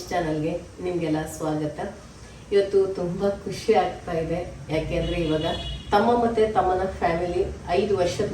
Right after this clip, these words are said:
ನಂತರ ಬರ್ತಾ ಇದ್ದಾರೆ. ತಮ್ಮನ ಮಗಳನ್ನ ನೋಡೇ ಇಲ್ಲ ನಾನು, ಚಿಕ್ಕ ಪಾಪು ಇದ್ದಾಗ ನೋಡಿರೋದು, ತ್ರೀ ಮಂತ್ಸ್ ಬೇಬಿ ಇದ್ದಾಗ ವಿಡಿಯೋ ಕಾಲ್ ನೋಡ್ತಿದ್ವಿ, ಆದ್ರೆ ಲೈವ್ ಆಗಿ ಪಕ್ಕದಲ್ಲೇ ಜೊತೆಗೆ ಮುದ್ದಾಡಿ ನೋಡಿಲ್ವಲ್ಲ, ಅದಕ್ಕೆ ತುಂಬಾ ಖುಷಿ ಆಗ್ತಿದೆ. ಇವಾಗ ಅವಳನ್ನ ನೋಡ್ಬೇಕು,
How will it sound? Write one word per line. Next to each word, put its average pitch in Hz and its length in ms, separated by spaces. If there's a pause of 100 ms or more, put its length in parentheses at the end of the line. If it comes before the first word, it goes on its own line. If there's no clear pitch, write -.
ನಂತರ 208 300 (120)
ಬರ್ತಾ 185 360
ಇದ್ದಾರೆ. 190 340 (600)
ತಮ್ಮನ 226 280 (100)
ಮಗಳನ್ನ 214 380 (140)
ನೋಡೇ 202 320
ಇಲ್ಲ 190 220
ನಾನು, 170 240
ಚಿಕ್ಕ - 260
ಪಾಪು 185 320
ಇದ್ದಾಗ 180 220 (100)
ನೋಡಿರೋದು, 175 460 (260)
ತ್ರೀ 180 200
ಮಂತ್ಸ್ 359 260
ಬೇಬಿ 175 300
ಇದ್ದಾಗ 202 340
ವಿಡಿಯೋ 185 260
ಕಾಲ್ 226 180 (140)
ನೋಡ್ತಿದ್ವಿ, 214 480 (140)
ಆದ್ರೆ 180 260 (600)
ಲೈವ್ 220 300
ಆಗಿ 220 200 (140)
ಪಕ್ಕದಲ್ಲೇ 202 420 (100)
ಜೊತೆಗೆ 196 260 (120)
ಮುದ್ದಾಡಿ 196 420 (100)
ನೋಡಿಲ್ವಲ್ಲ, 185 540 (100)
ಅದಕ್ಕೆ 175 300 (640)
ತುಂಬಾ 196 300
ಖುಷಿ - 260
ಆಗ್ತಿದೆ. 180 340
ಇವಾಗ 175 200
ಅವಳನ್ನ 170 200 (120)
ನೋಡ್ಬೇಕು, 175 440